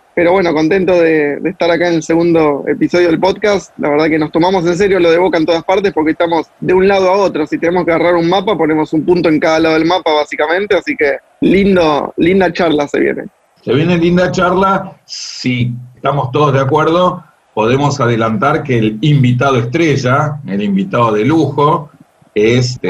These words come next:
Speaker 2: Ángel Clemente Rojas. Para muchos, yo no llegué a verlo y para eso tenemos un invitado especial que va a poder confirmar o no. Para muchos,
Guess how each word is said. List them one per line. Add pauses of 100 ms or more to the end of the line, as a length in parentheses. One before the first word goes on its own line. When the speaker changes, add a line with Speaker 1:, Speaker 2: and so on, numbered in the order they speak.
Speaker 2:
Ángel
Clemente
Rojas. (420)
Para
muchos, (320)
yo
no
llegué
a
verlo
y
para
eso
tenemos
un
invitado
especial
que
va
a
poder
confirmar
o
no. (380)
Para
muchos,